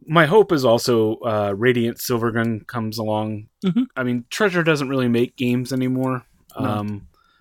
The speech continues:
Speaker 1: they're just trying to sell their games in as
Speaker 2: Keep
Speaker 1: many ways
Speaker 2: selling
Speaker 1: as
Speaker 2: them.
Speaker 1: possible.
Speaker 2: Yeah, they've
Speaker 1: Um,
Speaker 2: become the Harmony Gold of gaming.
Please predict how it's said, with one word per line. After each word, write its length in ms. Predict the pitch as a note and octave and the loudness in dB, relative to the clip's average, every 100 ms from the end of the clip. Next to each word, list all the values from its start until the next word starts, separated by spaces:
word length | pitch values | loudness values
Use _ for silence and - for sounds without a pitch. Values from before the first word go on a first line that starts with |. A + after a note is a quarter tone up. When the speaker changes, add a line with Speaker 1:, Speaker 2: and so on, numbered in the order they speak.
| _ | _
Speaker 1:
they're 120 | - | -4
just 180 | B2 A#2+ | -2 -4
trying 220 | - B2+ | 0 0
to 100 | B2 | 0
sell 260 | A2 C3+ A2+ | -2 0 2
their 160 | A#2 A#2 | 2 0
games 420 | A#2 A2+ A2+ A#2 | 0 0 0 -4
in 360 | A2 G#2+ G#2 - _ _ | -6 -6 -8 -12 _ _
as 100 | A2 | -4
Speaker 2:
Keep 80 | A2 | -2
Speaker 1:
many 100 | A2 | 0
ways 40 | |
Speaker 2:
selling 200 | G#2+ A#2+ | -2 -2
Speaker 1:
as 80 | A#2 | -4
Speaker 2:
them. 80 | A#2+ | -6
Speaker 1:
possible. 560 | G#2+ G#2 A2+ G#2+ A2 - _ _ _ _ _ _ - | -6 -6 -6 -8 -8 -12 _ _ _ _ _ _ -6
Speaker 2:
Yeah, 160 | A#2 C#3 | 0 2
they've 120 | D#3 | 2
Speaker 1:
Um, 60 | |
Speaker 2:
become 340 | F3+ E3 E3+ D3+ | 0 2 2 2
the 100 | C#3+ | 0
Harmony 380 | C3 C#3+ C#3 C3 | 0 0 0 -2
Gold 340 | B2+ B2+ A#2+ | -2 -2 -2
of 120 | A#2 | -6
gaming. 400 | A#2 A#2+ A#2+ A#2+ | -8 -6 -6 -8